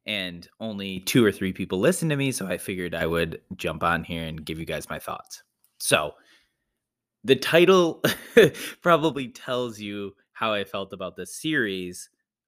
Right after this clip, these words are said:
Um, Boba Fett is dumb, and I mean that in the nicest way. I think the,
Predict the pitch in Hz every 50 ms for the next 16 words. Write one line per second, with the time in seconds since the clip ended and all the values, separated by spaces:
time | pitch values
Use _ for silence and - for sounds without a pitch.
0 | _ - 95 95 95 92 90 90 90 87 90 _ _ _ _ _ _ _ _ _
1 | _ _ _ _ _ _ _ _ _ _ _ _ - 127 131 - 226 247 - -
2 | 180 147 - - 113 107 104 101 92 _ _ - - 95 85 73 - - 71 _
3 | _ _ _ _ _ _ _ - 117 120 131 131 127 120 117 - - _ _ _
4 | _ _ _ _ _ - 127 127 131 127 139 156 170 202 196 170 160 143 127 120
5 | 113 107 104 - - 98 90 - 92 90 87 85 76 71 80 90 - - 139 147
6 | 143 - _ _ _ _ _ _ _ _ _ _ 92 110 107 117 110 110 110 107
7 | 107 107 107 104 104